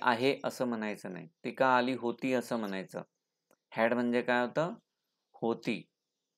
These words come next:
हॅ-, जसं have आणि हॅजचा अर्थ मी तुम्हाला सांगितला आहे, तसा हॅडचा अर्थ होतो होता, होती, होते.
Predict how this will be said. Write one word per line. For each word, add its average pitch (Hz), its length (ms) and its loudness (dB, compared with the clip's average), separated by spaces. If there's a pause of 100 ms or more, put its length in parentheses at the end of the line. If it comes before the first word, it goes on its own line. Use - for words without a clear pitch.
(720)
हॅ-, 120 180 0
जसं 123 300 2
have 123 280 4
आणि 127 160 0
हॅजचा 120 480 2
अर्थ 120 160 0
मी 127 140 -2
तुम्हाला 127 360 0
सांगितला 147 480 2
आहे, 110 540 0 (600)
तसा 127 220 0
हॅडचा 123 360 2
अर्थ 120 180 -2
होतो 127 360 0
होता, 123 300 0
होती, 113 380 -2
होते. 104 400 -6